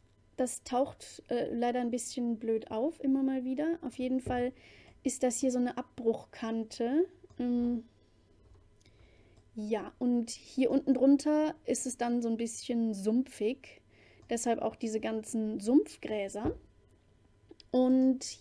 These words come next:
ja, ich würde sagen, das war's. Ach nein, noch kurz zu dem Download. Also ich hatte vor, die Welt, ähm, soll,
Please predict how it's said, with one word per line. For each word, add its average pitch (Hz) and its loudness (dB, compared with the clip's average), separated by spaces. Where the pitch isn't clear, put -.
ja, 277 -4
ich 302 6
würde 302 4
sagen, 226 -2
das 269 -4
war's. 247 -4
Ach 269 0
nein, 285 6
noch 254 -2
kurz - 0
zu - -2
dem 254 2
Download. 220 -2
Also 240 0
ich 262 -2
hatte 254 -2
vor, 214 -4
die 247 2
Welt, 302 4
ähm, 277 8
soll, 254 2